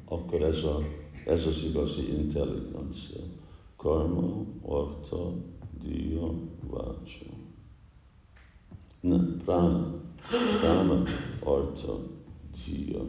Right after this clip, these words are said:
vácsa. Valamennyire ez úgy sorrendbe megy, hogy ki a leg-,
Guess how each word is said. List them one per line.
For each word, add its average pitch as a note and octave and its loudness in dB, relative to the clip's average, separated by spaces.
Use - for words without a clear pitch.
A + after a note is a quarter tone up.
vácsa. - -10
Valamennyire D#2+ 0
ez D2+ 0
úgy D2 -6
sorrendbe D2+ 2
megy, C#2+ -2
hogy E2+ -4
ki - 2
a D2+ 6
leg-, D#2 4